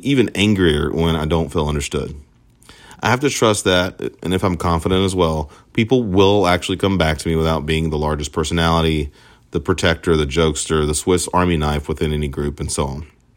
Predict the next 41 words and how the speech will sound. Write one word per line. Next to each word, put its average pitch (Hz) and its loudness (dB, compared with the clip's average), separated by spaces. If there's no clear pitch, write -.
And 95 -2
as 95 2
with 101 -2
the 90 0
first - 0
bullet, 80 2
I 92 0
have 95 0
to 92 -2
trust 92 2
that 80 0
me 98 2
as 98 -2
me 73 -2
is 78 -2
enough. 80 -2
And 87 0
in 87 2
doing 123 6
so, 107 0
I 95 0
can 92 -2
stop 90 0
holding 92 0
myself 78 0
to 80 -4
those 76 -2
ridiculous 92 0
standards, 78 -2
which - -2
in 92 0
turn 92 4
would 92 6
allow 78 2
me 76 0
to - -14
be 78 -2
more 82 0
easygoing 82 2
with 80 -4
others 73 -2